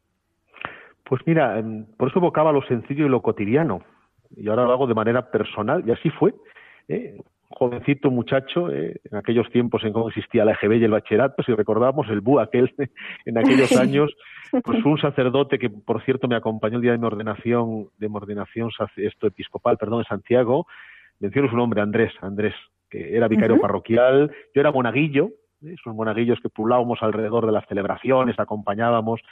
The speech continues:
Speaker 1: eh, convivíamos de una manera habitual y, y, y hermosa en la, en la vida de la parroquia, pues yo recuerdo perfectamente, eh, haciendo el bachillerato, el bu, a punto de, de acabarlo, él me dice directamente, "Oye, ¿y tú? ¿Eh? Tú, Francisco, tú,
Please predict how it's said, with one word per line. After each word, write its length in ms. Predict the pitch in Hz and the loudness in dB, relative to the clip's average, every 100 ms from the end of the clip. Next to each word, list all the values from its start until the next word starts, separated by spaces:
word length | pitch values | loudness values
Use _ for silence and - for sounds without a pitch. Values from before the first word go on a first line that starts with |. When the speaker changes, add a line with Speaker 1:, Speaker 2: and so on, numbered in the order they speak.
| - - _ - | -20 -20 _ -2
Speaker 1:
eh, 320 | 107 104 98 - | 0 0 -4 -4
convivíamos 680 | 104 104 127 139 120 117 | -2 2 4 4 2 -6
de 80 | - | -6
una 100 | 120 | -4
manera 160 | 117 117 | -2 0
habitual 440 | 113 110 123 120 | -2 0 0 0
y, 60 | 110 | 0
y, 560 | 104 95 76 90 101 110 | -4 -8 -12 -12 -10 -8
y 40 | |
hermosa 400 | 104 113 117 - | -6 -4 -2 0
en 60 | 104 | -2
la, 100 | 98 | -2
en 80 | 104 | -2
la 80 | |
vida 140 | 107 117 | 0 2
de 60 | |
la 100 | 110 | 2
parroquia, 400 | - 104 117 143 | 0 -2 -2 -2
pues 200 | - 107 - - - - _ _ | -2 -4 -6 -20 -20 -20 _ _
yo 120 | 113 135 | -2 0
recuerdo 260 | 190 185 | 2 2
perfectamente, 720 | 143 104 123 117 165 240 120 | 0 0 -2 0 -2 0 0
eh, 240 | 95 76 65 | 0 -2 -6
haciendo 400 | 71 - 123 131 | -8 -6 -2 2
el 80 | 131 | 2
bachillerato, 560 | 117 - 110 131 160 131 | 2 0 0 2 2 0
el 80 | 110 | 0
bu, 200 | 135 240 _ _ | -4 -6 _ _
a 80 | 123 | -20
punto 340 | - 131 131 117 | -14 -12 -4 0
de, 220 | 110 101 | 0 0
de 100 | 104 | -4
acabarlo, 640 | - 104 143 151 165 196 | -2 0 2 4 4 4
él 100 | 117 | 0
me 100 | 110 | -6
dice 220 | 117 143 | -2 -2
directamente, 680 | 107 117 208 - 156 226 165 | 2 2 2 2 0 0 0
"Oye, 180 | 165 147 | 0 0
¿y 120 | 135 | -2
tú? 240 | 117 214 302 _ _ _ _ _ | -2 -2 -2 _ _ _ _ _
¿Eh? 100 | 131 - | -18 -12
Tú, 160 | 196 202 | -12 -4
Francisco, 460 | 127 117 202 143 | -4 0 0 0
tú, 160 | - | -2